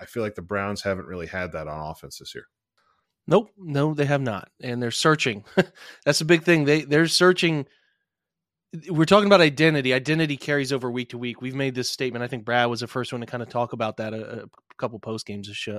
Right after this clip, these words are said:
Speaker 2: shows ago, where it's like, they're week to week. And, like, I, I genuinely think they're throwing things against the board week to week to try to, to see what, what, what they can do. There's, um,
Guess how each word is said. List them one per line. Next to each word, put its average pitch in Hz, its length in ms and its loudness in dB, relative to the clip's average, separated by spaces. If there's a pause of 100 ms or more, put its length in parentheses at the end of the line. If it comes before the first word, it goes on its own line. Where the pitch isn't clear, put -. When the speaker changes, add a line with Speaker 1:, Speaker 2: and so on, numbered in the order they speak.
Speaker 2:
shows 107 300 -8
ago, 98 300 -12 (560)
where 117 140 -6
it's - 120 -6
like, 113 280 -6 (800)
they're 135 160 4
week 151 200 0
to 139 80 -4
week. 143 340 -2 (140)
And, 127 180 -4
like, 123 180 -4
I, 139 220 2
I 143 80 2
genuinely 147 540 0
think 143 240 -4
they're 131 100 0
throwing 127 380 0
things 123 220 -6
against 120 260 -8
the 120 80 -8
board 113 260 -6
week 113 180 -8
to 113 80 -10
week 110 180 -8
to - 40 -20
try 113 160 -4
to, 107 220 -12
to - 100 -12
see - 160 -4
what, 104 180 -8
what, 123 200 -12
what 113 180 -8
they 113 80 -8
can 104 180 -12
do. 95 200 -10 (160)
There's, 117 340 -6 (880)
um, 101 560 -10